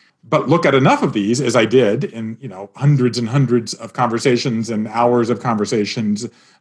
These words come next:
uh, with people, and they, and certain patterns begin to appear. So the first thing that I learned is that transitions have themselves a shape, <laughs> okay? So that they are, there are three stages to a transition.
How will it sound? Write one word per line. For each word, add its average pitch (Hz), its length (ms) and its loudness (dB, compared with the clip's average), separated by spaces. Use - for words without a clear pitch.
uh, 117 60 -4
with 127 220 2
people, 139 500 0
and 143 100 2
they, 147 220 4
and 139 100 -2
certain 135 240 -2
patterns 101 460 -2
begin 98 300 -12
to 101 120 -16
appear. - 300 -20
So 139 120 -6
the 131 120 -4
first 156 220 2
thing 131 120 0
that 139 80 2
I 160 80 2
learned 240 320 4
is 147 80 2
that 139 140 2
transitions 139 480 -2
have 123 360 0
themselves 208 800 2
a 107 40 -10
shape, 92 380 -6
<laughs> - 280 -6
okay? 143 320 4
So 160 240 2
that 143 300 0
they 139 240 6
are, 120 540 0
there 127 100 -6
are - 40 -14
three 147 180 2
stages 104 440 -2
to 110 140 -6
a 104 60 -2
transition. 101 600 -10